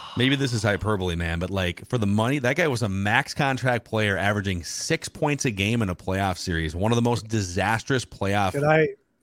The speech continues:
Speaker 2: I'm like, I, I was doing this one. This is, I, I said this to myself jokingly during his, the last game. He will never play another N B A game. He's going straight to Europe.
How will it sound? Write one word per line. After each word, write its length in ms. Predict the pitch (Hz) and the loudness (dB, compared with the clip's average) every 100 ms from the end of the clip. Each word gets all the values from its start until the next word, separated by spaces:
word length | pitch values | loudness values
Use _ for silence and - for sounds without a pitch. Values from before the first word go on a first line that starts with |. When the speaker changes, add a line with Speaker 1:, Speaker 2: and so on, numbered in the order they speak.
| 165 - | -20 -12
Speaker 2:
I'm 140 | 139 | -6
like, 220 | 143 143 135 | -2 -2 -4
I, 300 | 135 143 147 - | -12 -16 -14 -2
I 140 | 151 | 2
was 140 | 165 | 2
doing 280 | 139 151 135 | 2 0 0
this 240 | 131 131 127 | -2 -4 -6
one. 240 | 107 98 - _ _ _ _ _ _ _ | -10 -12 -20 _ _ _ _ _ _ _
This 200 | 143 - | -4 -2
is, 280 | 165 135 - _ 165 | -4 -6 -14 _ -2
I, 200 | 156 165 170 | 4 6 6
I 100 | 151 | 2
said 200 | 139 165 | 2 0
this 120 | 147 | 0
to 100 | - | 0
myself 420 | 139 127 151 123 | -2 0 0 -2
jokingly 560 | 95 127 135 143 123 123 | -2 -2 0 -2 -6 -6
during 260 | 117 127 117 | -6 -6 -6
his, 220 | 120 110 - | -8 -10 -8
the 80 | |
last 280 | 123 123 113 | -6 -6 -8
game. 240 | 123 107 101 _ _ _ _ _ | -10 -10 -12 _ _ _ _ _
He 140 | - 139 | -6 -2
will 100 | 135 | 0
never 340 | 120 131 139 | -2 -4 -4
play 200 | 135 135 | -4 -2
another 260 | 117 117 117 | -2 -4 -6
N 120 | 113 | -8
B 140 | 117 120 | -8 -10
A 60 | |
game. 300 | 110 113 110 | -8 -10 -10
He's 160 | 101 117 | -10 -10
going 220 | 117 110 | -8 -10
straight 280 | - 120 110 | -8 -10 -10
to 60 | 117 | -6
Europe. 360 | 110 110 98 | -4 -2 -4